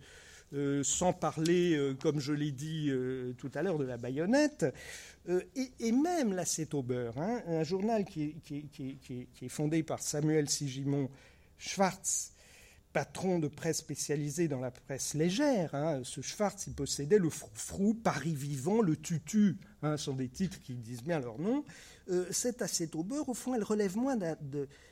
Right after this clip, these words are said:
de, de l'anarchisme qu'une sorte d'état d'esprit anarchisant. On dit aussi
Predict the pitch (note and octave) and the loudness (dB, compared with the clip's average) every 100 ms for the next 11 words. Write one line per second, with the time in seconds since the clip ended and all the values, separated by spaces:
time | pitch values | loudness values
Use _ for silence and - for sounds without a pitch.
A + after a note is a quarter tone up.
0 | - C#3+ D3 D#3 C#3+ E3+ A3+ A3 - - | -18 -8 -6 -4 -2 2 2 2 0 -4
1 | B3+ C#4+ - - - - - - A3 - | -2 -2 -2 -12 -20 -20 -6 2 2 4
2 | A#3+ G3 A3 A3+ F#3+ F#3 - - B3 - | 4 4 2 0 0 -2 -4 -2 -2 -2
3 | - G#3+ A3+ A3 - - A3+ F3+ G3 F#3+ | -2 4 6 6 2 -4 -2 2 2 0
4 | - - - E3 F3 E3 G#3+ G#3 - A#3 | -4 -18 -4 2 4 4 4 4 2 0